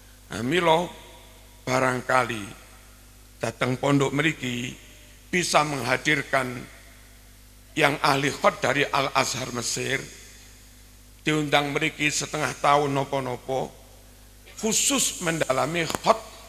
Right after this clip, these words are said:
Mushaf Al-Quran Al-Utsmani. Sehingga dari pondok sini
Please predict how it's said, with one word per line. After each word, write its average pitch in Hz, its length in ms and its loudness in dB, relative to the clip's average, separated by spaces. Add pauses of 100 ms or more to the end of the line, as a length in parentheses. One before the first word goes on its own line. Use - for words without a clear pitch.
(340)
Mushaf - 800 0
Al-Quran 135 880 0 (320)
Al-Utsmani. 98 800 -2 (880)
Sehingga 135 460 2
dari 147 260 2
pondok 143 380 2
sini 196 420 -4